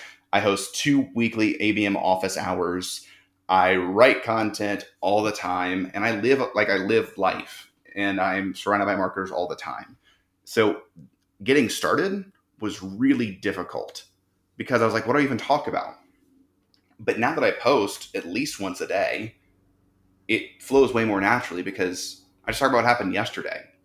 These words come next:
I talk about what's happening today or tomorrow. And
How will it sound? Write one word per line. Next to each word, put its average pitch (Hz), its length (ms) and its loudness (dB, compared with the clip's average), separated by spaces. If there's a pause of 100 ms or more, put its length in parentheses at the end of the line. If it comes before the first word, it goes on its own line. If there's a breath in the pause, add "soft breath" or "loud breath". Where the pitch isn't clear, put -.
(120)
I 98 80 -4
talk 113 80 4
about 113 100 2
what's 104 120 0
happening 104 320 0
today 95 460 -2
or 98 120 -2
tomorrow. 95 640 -4 (520 soft breath)
And 104 300 0